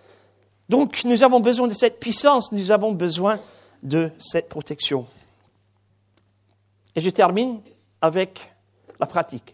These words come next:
Comment lever les yeux ? Premièrement, s'entraîner. Il faut s'entraîner, et je vous encourage de prendre l'habitude de prier courtement,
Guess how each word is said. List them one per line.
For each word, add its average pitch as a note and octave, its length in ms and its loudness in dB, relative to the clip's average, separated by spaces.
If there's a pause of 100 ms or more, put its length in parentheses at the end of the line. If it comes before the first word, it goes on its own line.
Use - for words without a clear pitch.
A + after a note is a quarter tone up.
(140)
Comment F3+ 400 -2
lever D3+ 340 -4
les B2 220 -8
yeux ? A2+ 100 -10 (1200)
Premièrement, A#3+ 720 6
s'entraîner. E3+ 600 -6 (1300)
Il C4 100 4
faut D#4+ 460 4 (420)
s'entraîner, B3 880 2 (920)
et G3+ 100 8
je G#3 80 2
vous C4 180 0
encourage A3 680 4
de E3+ 100 -2
prendre B3+ 240 0
l'habitude G#3+ 420 0
de F3 80 2
prier G#3+ 340 -2
courtement, A3 840 0